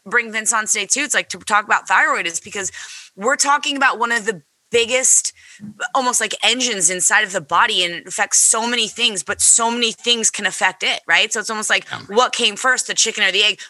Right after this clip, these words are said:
Speaker 1: Was it a gut dysfunction that led to thyroid? Was it thyroid that led to a gut dysfunction? Is it,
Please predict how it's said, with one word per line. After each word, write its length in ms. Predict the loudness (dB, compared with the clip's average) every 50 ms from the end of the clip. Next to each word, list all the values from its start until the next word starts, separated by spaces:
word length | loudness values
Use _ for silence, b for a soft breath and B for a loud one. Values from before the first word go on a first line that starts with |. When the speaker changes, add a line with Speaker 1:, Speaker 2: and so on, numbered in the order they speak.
| _
Speaker 1:
Was 160 | -6 -4 -2
it 60 | -2 -2
a 40 |
gut 240 | 0 2 0 0 0
dysfunction 480 | 0 -2 0 2 2 2 2 2 0 2
that 160 | 0 0 2
led 160 | 2 2 2
to 80 | 0 0
thyroid? 480 | 2 2 2 4 4 4 2 2 2
Was 120 | 0 -2 -6
it 120 | -2 2
thyroid 260 | 2 4 4 4 2
that 100 | 2 2
led 140 | 0 0 0
to 100 | 0 -2 -4
a 20 |
gut 220 | -2 0 0 0 0
dysfunction? 460 | -2 -2 0 0 0 2 2 0 0
Is 120 | 0 -2
it, 140 | -2 -4 -4